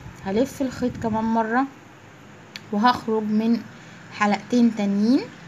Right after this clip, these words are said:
بالشكل ده كده. انا كده خرجت كمان من حلقتين، بقى عندي اخر حلقتين على الابرة. هلف الخيط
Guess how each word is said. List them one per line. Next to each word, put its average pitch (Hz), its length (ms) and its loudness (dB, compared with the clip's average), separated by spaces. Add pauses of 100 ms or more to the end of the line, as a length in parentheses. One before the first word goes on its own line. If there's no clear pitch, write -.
(760)
بالشكل 196 540 -8
ده 185 220 -6
كده. 214 240 -4 (1800)
انا 202 180 -2
كده 202 260 -2
خرجت 196 500 -6
كمان 220 400 0
من 233 140 2
حلقتين، 180 560 -6 (440)
بقى 208 360 2
عندي 208 320 -2 (340)
اخر 214 280 -2
حلقتين 208 580 -2
على 185 220 -2
الابرة. 226 460 -2 (420)
هلف 208 400 -2
الخيط 247 480 0